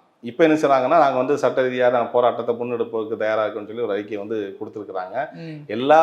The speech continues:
Speaker 1: மக்கள்கிட்டயுமே அந்த பார்வையை கொண்டு போறது. தமிழக அரசே முன்னின்று என்ன செய்யலாம்னா, இந்த சட்ட திருத்தத்துக்கு எதிரான ஒரு பெரிய போர் குரலை வந்து கொண்டு வந்திருக்கலாம்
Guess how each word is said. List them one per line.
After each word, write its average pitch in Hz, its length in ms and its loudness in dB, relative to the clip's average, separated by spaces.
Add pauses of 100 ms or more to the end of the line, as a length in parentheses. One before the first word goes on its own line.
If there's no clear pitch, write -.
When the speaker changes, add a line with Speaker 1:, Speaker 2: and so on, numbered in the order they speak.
Speaker 1:
மக்கள்கிட்டயுமே 135 600 -2
அந்த 123 240 0
பார்வையை 127 440 0
கொண்டு 120 200 -4
போறது. 101 220 -10
தமிழக 123 380 0
அரசே 139 480 2
முன்னின்று 147 500 -4
என்ன 135 120 -6
செய்யலாம்னா, 123 360 -4 (380)
இந்த 123 160 -4
சட்ட 127 240 2
திருத்தத்துக்கு 131 560 -4
எதிரான 147 480 4
ஒரு 139 200 2
பெரிய 135 260 0 (1000)
போர் 139 260 2
குரலை 127 300 2
வந்து 120 440 2
கொண்டு 117 180 -4
வந்திருக்கலாம் 104 540 -8